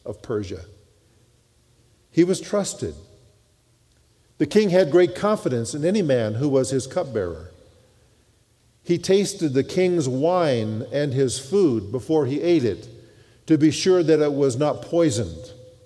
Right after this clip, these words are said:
He was responsible for the safety of the king and the queen. So in that sense, we might say that Nehemiah was the head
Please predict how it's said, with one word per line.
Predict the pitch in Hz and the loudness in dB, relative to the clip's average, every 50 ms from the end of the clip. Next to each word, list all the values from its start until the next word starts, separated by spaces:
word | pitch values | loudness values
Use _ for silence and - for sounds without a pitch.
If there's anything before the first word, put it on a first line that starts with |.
| _ _ _ _ _ _ _ _ _ _ _ _ _ _ _ _ _ _ _ _ _ _ _ _ | _ _ _ _ _ _ _ _ _ _ _ _ _ _ _ _ _ _ _ _ _ _ _ _
He | _ - 190 | _ 2 4
was | 180 175 139 | 4 4 2
responsible | 160 180 165 - - - 202 196 208 226 214 - 190 143 147 143 135 | 2 2 0 0 -2 -2 0 2 2 2 0 0 0 0 0 -2 -2
for | - 160 151 | -2 -2 -2
the | 139 147 | -2 -4
safety | 131 - - 196 202 196 - - - 120 87 78 80 - - - - - _ _ - | -4 -2 -2 -2 -2 -2 -4 -6 -8 -8 -8 -8 -12 -16 -20 -20 -20 -20 _ _ -2
of | 151 151 123 | -2 0 0
the | 151 151 | 0 -2
king | 151 - 196 185 175 | 0 0 0 2 2
and | 156 139 | 0 0
the | 131 | -2
queen. | 127 - - 175 180 160 139 123 | -4 -2 -2 0 0 0 0 -2
So | - 156 151 | -2 -2 -2
in | 143 | 0
that | 143 160 185 190 | 2 2 0 0
sense, | 185 - 180 175 170 - - | 0 -2 -2 -2 -2 -2 -2
we | 160 156 | -4 -2
might | 151 160 175 208 208 - | 0 0 0 0 0 0
say | - 175 170 | 0 0 0
that | 151 143 135 | 2 0 0
Nehemiah | 139 160 185 214 214 175 151 135 139 147 151 | 0 0 0 0 0 0 0 2 2 2 2
was | 147 147 - | 0 -2 -2
the | 143 135 123 | -2 -4 -2
head | 131 165 180 156 143 139 127 - | 0 0 2 2 2 0 -2 -6